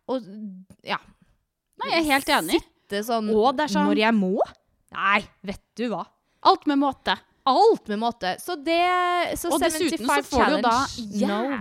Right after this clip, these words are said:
Speaker 2: jævla dårlig samvittighet, da.
Speaker 1: Ja.
Speaker 2: Hvis ikke du trener førtifem minutter en dag.
Speaker 1: Ja,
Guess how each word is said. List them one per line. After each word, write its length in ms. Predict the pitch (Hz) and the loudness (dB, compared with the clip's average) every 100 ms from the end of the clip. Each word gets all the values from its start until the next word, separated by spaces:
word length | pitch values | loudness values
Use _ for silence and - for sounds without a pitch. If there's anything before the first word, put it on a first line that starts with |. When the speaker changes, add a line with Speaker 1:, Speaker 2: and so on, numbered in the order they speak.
| 165 | -8
Speaker 2:
jævla 140 | 202 | -8
dårlig 240 | 269 240 185 | -6 -6 -6
samvittighet, 420 | 240 220 - 247 | -10 -10 -10 -8
da. 120 | 330 330 _ _ _ _ _ _ | -4 -6 _ _ _ _ _ _
Speaker 1:
Ja. 220 | - 185 | -16 -8
Speaker 2:
Hvis 160 | 233 302 | -4 -4
ikke 220 | 349 208 | -4 -6
du 100 | 190 | -8
trener 480 | 165 175 151 160 170 - _ | -6 -4 -2 -2 -4 -10 _
førtifem 340 | - 202 190 185 | -10 -8 -6 -6
minutter 300 | 180 180 190 | -6 -6 -8
en 80 | |
dag. 260 | 208 302 302 - | -4 -4 -4 -8
Speaker 1:
Ja, 120 | 202 | -10